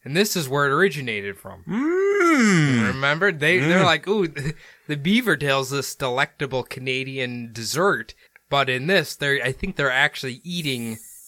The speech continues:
Speaker 1: beaver's tails.
Speaker 2: Hacking,
Speaker 1: Real beaver's
Speaker 2: hacking
Speaker 1: tails.
Speaker 2: and eating 'em right out of the
Speaker 1: Right.
Speaker 2: dam. You
Speaker 1: Hell
Speaker 2: betcha.
Speaker 1: yeah. And that's when we wanted to taste it. Then there's fifty bucks for one of those goddamn things.
Speaker 2: And that, I don't even know if I'd wanna taste. Uh,
Speaker 1: <laughs> It seems fatty.
Speaker 2: Hmm.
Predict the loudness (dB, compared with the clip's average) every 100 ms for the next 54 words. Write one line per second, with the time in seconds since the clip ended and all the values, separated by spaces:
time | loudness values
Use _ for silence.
0 | -10 -4 -2 -2 -4 -6 -8 -6 -6 -6
1 | 0 2 4 4 4 2 -2 -8 -8 -6
2 | 2 2 2 2 0 0 0 0 0 2
3 | 4 4 2 0 2 2 2 -2 -8 -10
4 | -2 0 0 -2 -4 -2 -4 -2 -2 0
5 | 2 2 2 0 0 -2 -2 -2 -4 -4
6 | -2 -4 -4 -4 -6 -4 -2 -2 -2 -4
7 | 0 0 0 -16 -20 _ _ _ -6 -4
8 | -4 -6 -6 -6 -6 -6 -8 -10 -14 -10
9 | -4 0 2 0 0 0 2 2 2 2
10 | 2 0 0 -2 -4 -4 -4 -6 -10 -4
11 | -4 -2 -8 -10 -8 -6 -2 -2 -4 -8
12 | -6 -4 -6 -8 -6 -4 -2 -4